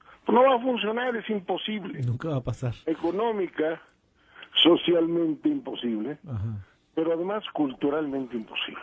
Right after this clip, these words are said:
Speaker 2: Así es.
Speaker 1: Tenemos una herencia cultural diferente, que sin duda puede ser funcional en el contexto americano, porque hay miles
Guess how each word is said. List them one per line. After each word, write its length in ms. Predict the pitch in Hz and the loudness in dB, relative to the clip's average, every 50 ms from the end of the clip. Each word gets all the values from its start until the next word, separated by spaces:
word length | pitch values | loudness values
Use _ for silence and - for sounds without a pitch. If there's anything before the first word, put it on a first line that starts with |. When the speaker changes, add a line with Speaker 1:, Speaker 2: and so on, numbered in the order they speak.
| - - | -10 -10
Speaker 2:
Así 240 | 104 - - 117 | -10 -8 -8 -8
es. 320 | 110 98 90 - - - _ _ _ _ _ _ _ _ _ _ _ _ _ _ _ _ 202 - _ _ | -8 -8 -10 -12 -16 -20 _ _ _ _ _ _ _ _ _ _ _ _ _ _ _ _ -20 -20 _ _
Speaker 1:
Tenemos 420 | - 143 160 190 208 214 196 151 151 | 6 6 6 6 4 2 0 0 -2
una 180 | 185 190 190 | -4 -2 -2
herencia 360 | 175 165 170 175 160 160 160 147 | -2 -2 -2 -4 -2 -4 -6 -6
cultural 540 | - 110 110 95 - 117 117 131 147 151 139 | -6 -8 -10 -6 -6 -2 0 0 0 0 0
diferente, 720 | - 123 - - 107 104 104 104 - - - - 185 190 - _ _ _ _ _ - - - - - - - - - - 180 156 - | -4 -6 -6 -6 -6 -6 -6 -8 -12 -8 -6 -6 -8 -8 -10 _ _ _ _ _ -20 -20 -20 -20 -20 -20 -20 -20 -20 -20 -20 -18 2
que 140 | - 175 175 - | 4 4 4 4
sin 240 | - 180 180 170 165 | 2 0 0 0 0
duda 280 | 226 247 247 220 220 | -2 -2 -2 -4 -4
puede 340 | - - - 214 214 220 190 - | -6 -4 -6 -4 -4 -4 -6 -6
ser 160 | - 220 226 202 | -8 -8 -8 -8
funcional 720 | 175 185 185 165 147 - 147 147 156 196 240 277 262 240 | -6 -6 -4 -4 -4 -4 -6 -6 -4 -4 -4 -4 -4 -4
en 100 | 202 175 151 | -4 -4 -6
el 100 | 139 127 | -6 -6
contexto 460 | 123 127 120 120 135 117 - - 120 | -6 -8 -6 -6 -6 -6 -6 -8 -8
americano, 640 | 113 110 104 101 101 - - 101 98 113 143 190 - _ _ _ _ - - - - - - _ | -8 -8 -10 -10 -10 -8 -6 -6 -6 -6 -8 -12 -14 _ _ _ _ -20 -20 -20 -20 -20 -2 _
porque 260 | - 123 117 117 170 202 | 2 2 4 4 2 2
hay 100 | 202 247 | 2 0
miles 680 | 233 123 117 123 131 165 202 202 175 151 139 131 - | -2 -2 -2 -2 0 0 0 0 0 0 -2 -2 -4